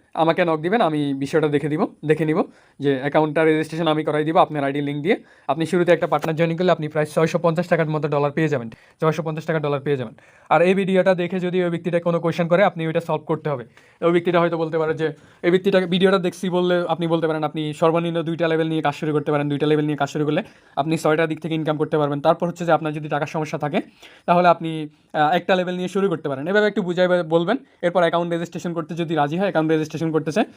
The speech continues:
তাহলে আমার সাথে যোগাযোগ করবেন, আমি অ্যাকাউন্ট রেজিস্ট্রেশন করাই দিব। এটা হচ্ছে মার্কেটিং, আর কোনো কিছুই নেই। আহ, স্টোরি থেকে যদি আপনাকে কেউ রিপ্লাই করে যে, "ভাইয়া বা আপু আমি কাজটা করতে চাই", সেম সিস্টেম। প্রথমে হচ্ছে যে তাকে বলবেন যে, আহ, "আমি আপনাকে একটা, আমাদের একটা গ্রুপ আছে, আমাদের ওই গ্রুপে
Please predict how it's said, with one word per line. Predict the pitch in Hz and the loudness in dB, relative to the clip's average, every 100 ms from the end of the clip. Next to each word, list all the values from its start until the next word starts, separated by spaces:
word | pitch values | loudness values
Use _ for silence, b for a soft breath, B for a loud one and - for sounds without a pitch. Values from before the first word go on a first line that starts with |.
| B B | B B
তাহলে | 160 165 | 2 4
আমার | 156 | 2
সাথে | 156 165 | -2 -6
যোগাযোগ | 160 160 156 | -4 -4 -2
করবেন, | 175 214 | 0 2
আমি | 160 | 0
অ্যাকাউন্ট | 143 143 143 | -2 -4 -6
রেজিস্ট্রেশন | 139 147 147 | -8 -8 -6
করাই | 139 139 | -4 -4
দিব। | 131 117 | -4 -8
এটা | - 196 | -2 2
হচ্ছে | 202 208 | 2 2
মার্কেটিং, | 170 151 143 123 | 2 0 -4 -8
আর | 143 156 | -4 -2
কোনো | 160 160 | -2 -4
কিছুই | 151 165 | -4 -2
নেই। | 170 262 - b b | -2 -4 -8 b b
আহ, | 147 135 - | 0 0 0
স্টোরি | 175 196 190 190 | 2 2 2 2
থেকে | 185 185 | 0 0
যদি | 180 180 | 2 4
আপনাকে | 165 160 165 | 2 2 -2
কেউ | 170 | 0
রিপ্লাই | 160 156 165 | 0 2 2
করে | 156 156 | 2 2
যে, | 151 | 2
"ভাইয়া | 147 147 | 0 0
বা | 143 | 0
আপু | 139 | 0
আমি | 147 147 | -2 -2
কাজটা | 143 165 | -4 -2
করতে | 151 151 | -4 -2
চাই", | 190 262 B B B | -2 -4 B B B
সেম | 208 196 | 2 2
সিস্টেম। | 202 214 | 0 2
প্রথমে | 208 175 180 | 2 2 0
হচ্ছে | 175 185 | -2 -2
যে | |
তাকে | 175 156 | 0 0
বলবেন | 170 165 170 | 0 0 0
যে, | 220 262 B B B | 0 -2 B B B
আহ, | 151 135 - | 4 2 0
"আমি | 165 165 | -2 0
আপনাকে | 165 170 | 0 2
একটা, | 165 170 | 2 2
আমাদের | 151 156 202 | 2 4 2
একটা | 175 | 2
গ্রুপ | 151 160 | -2 0
আছে, | 165 196 | 0 2
আমাদের | 190 147 147 | 0 0 0
ওই | 156 | 0
গ্রুপে | 147 151 190 | 0 2 2